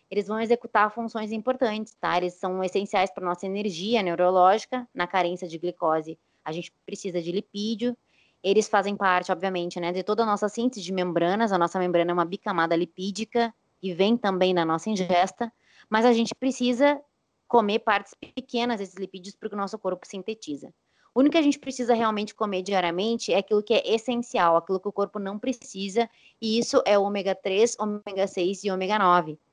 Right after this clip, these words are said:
Esses são os mais recomendáveis, né, na nossa ingesta diária. O resto, com bastante cautela, porque eles podem causar várias doenças metabólicas, né, desde obesidade, doenças cardiovascular,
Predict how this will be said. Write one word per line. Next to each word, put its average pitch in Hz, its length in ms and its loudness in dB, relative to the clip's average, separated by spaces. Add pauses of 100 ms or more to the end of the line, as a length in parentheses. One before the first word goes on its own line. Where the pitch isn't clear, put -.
(140)
Esses 180 200 0
são 208 100 0
os 202 80 -2
mais 185 180 0
recomendáveis, 180 680 0
né, 160 120 -6
na 180 100 -6
nossa 170 500 -6
ingesta 160 420 -6
diária. 151 440 -4 (180)
O 202 80 2
resto, 214 560 4 (340)
com 214 140 -6
bastante 202 320 0
cautela, 185 580 2 (400)
porque 175 200 -8
eles 170 120 -6
podem 165 240 -2
causar 170 280 2
várias 175 420 2
doenças 165 520 -12
metabólicas, 151 760 -2
né, 160 160 -4
desde 160 300 0
obesidade, 170 880 0
doenças 160 300 -6
cardiovascular, 175 880 0